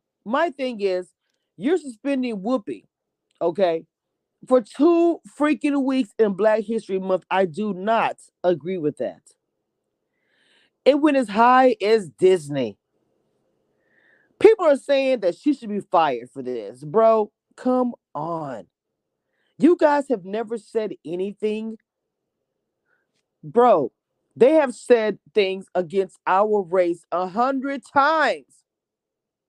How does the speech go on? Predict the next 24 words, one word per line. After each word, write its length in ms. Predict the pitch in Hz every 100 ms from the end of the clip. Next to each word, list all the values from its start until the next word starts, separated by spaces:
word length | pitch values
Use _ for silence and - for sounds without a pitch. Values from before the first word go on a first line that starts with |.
| _ _ _ _ _ _ _ _ _ _
We 220 | 185 359
sure 260 | 339 370 320
have 240 | 294 269
not. 340 | 254 294 302 285 _ _ _ _ _ _ _ -
We 200 | 254 320
still 440 | - - 320 311
waiting 240 | 262 240 233
for, 220 | 240 -
well, 200 | 202 190
I'm 140 | 160 208
not 180 | 143 151
waiting 200 | 143 139
for 140 | 143
rep-, 240 | 139 143 131
reparations, 760 | 143 156 151 147 147 - 117 120
but 320 | 123 196 160 - _ - _ _
we 120 | 165
never 240 | 208 208 160
received 420 | 160 - 165 139
ours. 360 | 113 73 - -
Let's 120 | 139
be 120 | 135
clear. 340 | 151 156 123 - _ _ _ _ _ _ _ _ _ _ _ _ _
Okay. 400 | 135 143 135 117